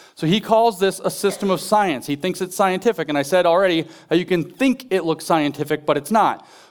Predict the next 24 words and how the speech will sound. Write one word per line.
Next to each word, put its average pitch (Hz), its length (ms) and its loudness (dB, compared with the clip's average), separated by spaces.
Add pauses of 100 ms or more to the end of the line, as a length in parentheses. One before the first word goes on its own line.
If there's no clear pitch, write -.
(120)
What 202 160 4
he 202 160 -4
did, 196 380 2
and 170 160 0
you 180 160 -4
will 175 160 0
hear 170 160 0
lots 175 300 4
of 156 240 -4 (640)
echoes 175 520 2
in, 160 200 0
in 165 180 0
what 165 100 2
I'm 160 100 2
about 160 180 4
to 156 60 -8
say 202 240 0
to 160 80 -6
what 160 160 0
Michael 196 260 2
was 165 120 -4
talking 165 220 0
about 147 120 2
earlier, 180 400 2